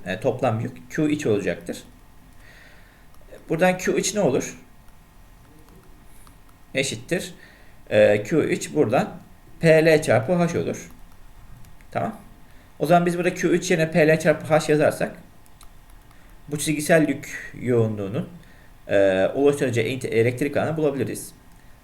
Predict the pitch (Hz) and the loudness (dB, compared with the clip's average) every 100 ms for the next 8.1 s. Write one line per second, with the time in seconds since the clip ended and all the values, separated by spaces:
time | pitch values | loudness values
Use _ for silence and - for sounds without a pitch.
0 | - - - 139 147 147 147 - - - | -20 -20 -4 4 8 8 4 -4 -20 -20
1 | - - - - - - - - 139 101 | -20 -20 -20 -20 -20 -20 -20 -6 0 2
2 | - 151 160 131 156 151 147 104 92 - | 2 -2 -6 -6 -8 -6 -2 -2 -2 -8
3 | - - - - - - 120 104 90 117 | -18 -20 -20 -20 -20 -8 0 0 2 0
4 | 185 - - - - - - - - 135 | -2 -4 -16 -20 -20 -20 -20 -16 -8 -6
5 | 127 117 - 180 - - - - - - | -6 -6 -4 -4 -6 -20 -20 -20 -20 -20
6 | - - 139 139 143 139 135 107 98 107 | -14 0 4 4 4 2 2 -2 -2 -4
7 | 120 135 - 113 117 127 120 113 98 - | -2 -4 -4 -4 -2 -4 -4 -8 -6 -8